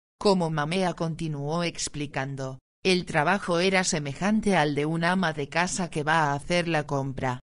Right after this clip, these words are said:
Si, por ejemplo, en las oficinas militares escaseaban los secantes,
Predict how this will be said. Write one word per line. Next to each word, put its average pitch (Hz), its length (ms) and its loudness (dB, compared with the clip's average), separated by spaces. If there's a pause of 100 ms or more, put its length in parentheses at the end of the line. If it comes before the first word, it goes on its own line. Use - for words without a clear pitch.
Si, 156 400 -2 (280)
por 170 180 4
ejemplo, 147 640 -2 (240)
en 185 180 0
las 156 220 -2
oficinas 185 760 0
militares 160 720 -2
escaseaban 190 880 2
los 151 160 -2
secantes, 143 840 0